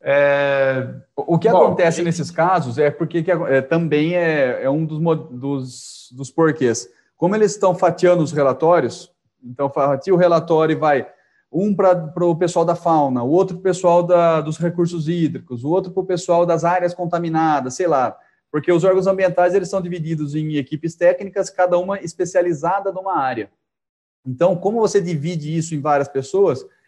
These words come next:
Speaker 2: algumas informações são repetidas porque você precisa dar esse embasamento pra todas as áreas diferentes. Pode ser isso o seu questionamento. Isso a gente já também havia identificado, mas é jo-, é só pra dar essa, esse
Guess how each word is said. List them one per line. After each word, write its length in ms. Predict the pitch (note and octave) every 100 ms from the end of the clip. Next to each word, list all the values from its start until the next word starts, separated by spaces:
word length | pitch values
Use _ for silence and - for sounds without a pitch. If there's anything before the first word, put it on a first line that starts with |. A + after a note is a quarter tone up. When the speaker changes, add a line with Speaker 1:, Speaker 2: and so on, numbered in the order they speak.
| _
Speaker 2:
algumas 540 | C#3+ D3 C#3+ F3+ A#3+ A3+
informações 520 | F#3+ F3+ E3+ E3 D3+
são 160 | - F#3+
repetidas 800 | F#3+ D#3 A#2+ G3+ A3 C#3+ - _ _
porque 180 | E3 D#3+
você 180 | F#3 F#3
precisa 220 | F#3+ F#3+
dar 100 | F#3
esse 160 | F3+ E3+
embasamento 560 | F3 F3+ F3 E3+ F3
pra 140 | F#3+ F3
todas 340 | F3 F#3 F#3
as 140 | F3+ F3
áreas 260 | F3 F3
diferentes. 440 | E3+ F#3 F3 C3 -
Pode 220 | F#3 F3+
ser 140 | G#3+
isso 320 | F#3+ F#3+ -
o 40 | F3+
seu 200 | F#3 E3+
questionamento. 920 | F3 F3 F#3 F3+ D3 B2+ A#2 G#2 G2+ B2+
Isso 180 | B2+ C3
a 40 |
gente 140 | C#3+ -
já 120 | D3+
também 320 | D3+ D3 C#3+
havia 240 | C3+ C3+ C#3+
identificado, 560 | D3 C#3+ G3 F#3+ F#3
mas 140 | F#3+ F#3
é 80 |
jo-, 180 | F3 F#3
é 120 | D#3+
só 200 | D#3+ F3+
pra 160 | F3 F3+
dar 140 | F3
essa, 520 | F3 F3 F3+ E3+ B2 - _ _ _
esse 360 | C#3+ D3 D3+